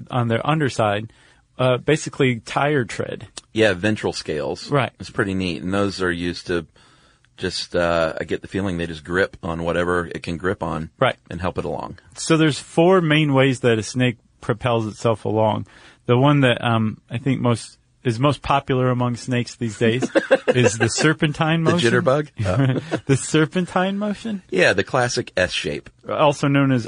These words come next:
Speaker 1: undulatory locomotion. And basically the neck contracts its muscles and it, the body is thrust from side to side.
Speaker 2: Yep.
Speaker 1: And, um, it,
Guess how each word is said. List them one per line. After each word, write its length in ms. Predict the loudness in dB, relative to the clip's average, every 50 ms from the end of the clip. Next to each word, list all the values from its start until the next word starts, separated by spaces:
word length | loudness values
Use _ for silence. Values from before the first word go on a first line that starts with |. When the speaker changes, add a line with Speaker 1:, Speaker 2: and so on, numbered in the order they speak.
| -2 0
Speaker 1:
undulatory 840 | 2 2 2 4 4 4 4 4 2 0 -2 0 0 0 0 -2 -2
locomotion. 840 | 0 0 0 0 0 -2 -2 -2 -2 -2 -4 -6 -6 -8 -8 -8 -12 _ _ -14 -14 -14 _ _ _ _ _ _ _ _ 0
And 200 | 0 2 2 2
basically 480 | 2 2 0 -2 -4 -2 0 0 0 2
the 160 | 2 0 2
neck 280 | 2 2 2 0 -2 -6
contracts 680 | -6 -6 -6 -6 -8 -6 -2 0 0 0 -2 -6 -12
its 140 | -12 -8 -4
muscles 440 | -2 -2 -2 -2 -4 -8 -8 -6 -6
and 120 | -6 -6
it, 120 | -6 -6 -10 _ _ _ _
the 80 | -4 -4
body 440 | -2 2 4 4 4 4 2 0 -2
is 120 | -4 -6
thrust 460 | -8 -8 -2 0 0 0 -2 -4 -12 -10
from 180 | -8 -8 -8
side 340 | -6 -4 -2 0 0 0 -2
to 40 | -4
side. 520 | -6 -2 2 2 4 4 2 0 -2 -4 -4
Speaker 2:
Yep. 240 | -2 0 0 0 -2 _ _ -20 -20 -20 -20 _ _ -2
Speaker 1:
And, 300 | 0 2 2 4 4 4
um, 440 | 4 4 4 4 2 0 0 -4 -6 _ -16 -20 _ _ _ _ _ 0
it, 160 | 0 0 0